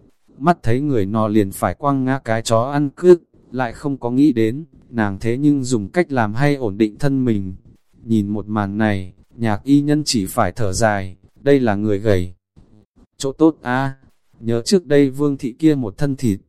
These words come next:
mặc kệ nàng như thế nào xảo, kết cục cũng chỉ có thể là phát gục trên mặt đất.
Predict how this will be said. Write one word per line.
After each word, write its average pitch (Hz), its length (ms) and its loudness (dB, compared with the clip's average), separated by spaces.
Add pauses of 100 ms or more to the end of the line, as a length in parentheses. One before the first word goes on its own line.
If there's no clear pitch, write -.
(220)
mặc 110 260 -4
kệ 107 160 -4
nàng 101 280 -4
như 131 140 4
thế 123 140 -4
nào 127 240 -2
xảo, 92 420 0 (260)
kết - 200 4
cục - 200 -10
cũng 131 180 -8
chỉ 98 200 -4
có 113 160 -6
thể 117 180 0
là 95 200 0
phát 170 240 -2
gục 127 200 -6
trên 147 200 -2
mặt 120 200 -2
đất. 160 180 2